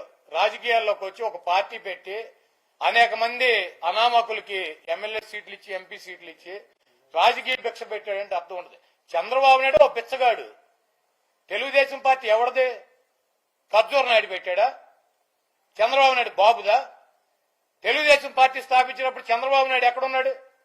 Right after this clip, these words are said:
ఎన్టీఆర్ మీద పోటీ చేస్తాను సిగ్గు లేకుండా కాంగ్రెస్ లో ఉన్నాడు. ఇతనే ఒక బిచ్చగాడు, కాళ్ళు పట్టుకుని అడుక్కు తినేవాళ్ళకి వచ్చి తెలుగుదేశం పార్టీలో చేరాడు. మేము తెలుగుదేశం పార్టీకి మొదటి నుంచే మా తండ్రులు కానించి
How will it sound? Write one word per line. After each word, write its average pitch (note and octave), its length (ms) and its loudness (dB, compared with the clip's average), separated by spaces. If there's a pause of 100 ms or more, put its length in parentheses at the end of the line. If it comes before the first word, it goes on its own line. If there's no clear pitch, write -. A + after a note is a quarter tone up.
(300)
ఎన్టీఆర్ C4+ 520 2
మీద C4 100 0 (100)
పోటీ C4 280 0
చేస్తాను B3 360 0
సిగ్గు D4 240 -12
లేకుండా C4 240 0 (140)
కాంగ్రెస్ A3+ 360 -2
లో G3 120 -8
ఉన్నాడు. C#3 220 -18 (420)
ఇతనే C#4+ 220 2 (100)
ఒక D4+ 160 4
బిచ్చగాడు, B3 500 2 (680)
కాళ్ళు C#4 340 6
పట్టుకుని C#4 340 2
అడుక్కు C4+ 300 0
తినేవాళ్ళకి B3+ 500 2
వచ్చి A#3+ 120 -10 (100)
తెలుగుదేశం B3 480 -4
పార్టీలో G3+ 340 -4
చేరాడు. C#3+ 320 -14 (580)
మేము C#4 240 6
తెలుగుదేశం C#4+ 560 2
పార్టీకి C4 400 0
మొదటి B3 320 -2
నుంచే A3 240 -8 (460)
మా F3+ 140 0
తండ్రులు A#3 380 2
కానించి A#3+ 280 2